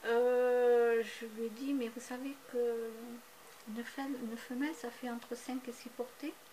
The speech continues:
de chatons. Donc là, où elle a dû voir l'image dans la tête, cinq à six portées. Bon, elle a signé, contre cœur, mais elle a signé. Bon,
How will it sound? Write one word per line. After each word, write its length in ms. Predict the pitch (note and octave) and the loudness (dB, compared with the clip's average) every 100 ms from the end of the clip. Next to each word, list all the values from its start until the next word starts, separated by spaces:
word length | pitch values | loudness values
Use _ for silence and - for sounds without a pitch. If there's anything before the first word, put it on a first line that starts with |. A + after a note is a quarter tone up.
| - - - - - | -20 -20 -20 -20 -10
de 100 | A3 | -8
chatons. 440 | - A#3+ - D4+ G4 - - - - - - - - - - - - - - - | -6 -8 -6 -8 -8 -14 -20 -20 -20 -20 -20 -20 -20 -20 -20 -20 -20 -20 -20 -6
Donc 220 | G#3+ A3 B3+ | -2 0 4
là, 180 | C4+ D4+ | 4 4
où 140 | A3 | 2
elle 180 | A#3 A3+ | 2 4
a 80 | A3 | 2
dû 120 | G#3+ | 0
voir 300 | B3+ C4 D#4 | -2 2 4
l'image 380 | C#4+ D4 D#4 D4+ | 6 10 10 8
dans 100 | A#3+ | 4
la 140 | A3+ | 2
tête, 340 | A#3 A#3+ A#3 G#3+ | 2 0 0 -4
cinq 320 | G#3 - B3 A3+ | -8 -6 -4 -4
à 40 | |
six 200 | - A#3+ | -8 -4
portées. 440 | - A3 - D4+ A4 - - - - - - - - | -4 -4 -2 -2 -2 -6 -20 -18 -16 -16 -18 -12 0
Bon, 180 | G#3 G#3 - - - - - - - - - - - - - - - E3+ | 0 -2 -12 -16 -18 -20 -20 -20 -20 -20 -20 -20 -20 -20 -20 -20 -20 -16
elle 80 | |
a 40 | E3 | -16
signé, 300 | - G3 F#3 - - - | -12 -12 -14 -16 -20 -18
contre 160 | G3+ - G#3 | -16 -14 -14
cœur, 120 | - - | -14 -16
mais 60 | G3 | -16
elle 80 | G3 | -16
a 20 | |
signé. 220 | - - F3+ F3 - - - - - - - - - - - - - | -16 -16 -18 -20 -20 -20 -20 -18 -20 -20 -20 -20 -20 -20 -20 -20 0
Bon, 160 | A#3 | 2